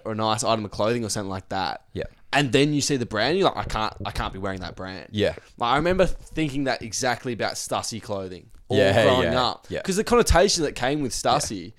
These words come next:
Speaker 2: Yeah, yeah.
Speaker 1: Um, and anyone who went to school around the same time as us would know the connotation. It was that kind
Speaker 2: Yeah.
Speaker 1: of,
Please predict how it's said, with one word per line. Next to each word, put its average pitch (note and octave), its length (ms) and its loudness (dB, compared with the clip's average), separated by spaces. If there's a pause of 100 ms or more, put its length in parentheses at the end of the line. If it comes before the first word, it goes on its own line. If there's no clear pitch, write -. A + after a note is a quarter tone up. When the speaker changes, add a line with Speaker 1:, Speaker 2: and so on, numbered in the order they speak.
(100)
Speaker 2:
Yeah, E2 140 -4
yeah. - 40 -14 (100)
Speaker 1:
Um, B2+ 200 2
and D#3+ 80 0
anyone E3+ 400 6
who A#2 320 2 (440)
went B2+ 200 -4
to A#2 80 -4
school A2+ 360 -2
around A2+ 220 0
the G#2 80 -6
same G2+ 240 -2
time F#2+ 240 -4
as F#2+ 100 -4
us F#2 240 -4
would G#2 120 -8
know G#2+ 280 2
the G2+ 120 -6
connotation. F#2+ 640 -4
It D#2+ 60 -14
was G#2 100 -10
that B2 240 0
kind A#2+ 280 0
Speaker 2:
Yeah. A2 100 2
Speaker 1:
of, F#2+ 200 -10